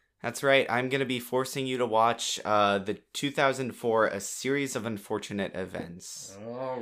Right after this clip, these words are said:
Speaker 2: right.
Speaker 1: It's not a bad movie, but I, it's,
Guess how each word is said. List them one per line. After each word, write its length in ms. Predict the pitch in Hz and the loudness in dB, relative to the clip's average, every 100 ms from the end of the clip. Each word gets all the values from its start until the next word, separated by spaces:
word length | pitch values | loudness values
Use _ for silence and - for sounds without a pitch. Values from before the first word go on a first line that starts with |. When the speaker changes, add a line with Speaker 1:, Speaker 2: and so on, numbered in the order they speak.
| 101 | -6
Speaker 2:
right. 180 | 104 117 | 2 4
Speaker 1:
It's 160 | 110 | 6
not 180 | 110 180 | 8 10
a 40 | 208 | 10
bad 300 | 151 139 120 | 12 10 8
movie, 340 | 107 92 92 85 | 4 0 -2 -2
but 260 | 107 104 | 4 4
I, 380 | 80 104 101 95 - _ _ | 6 4 4 0 -6 _ _
it's, 280 | 110 - | -4 -4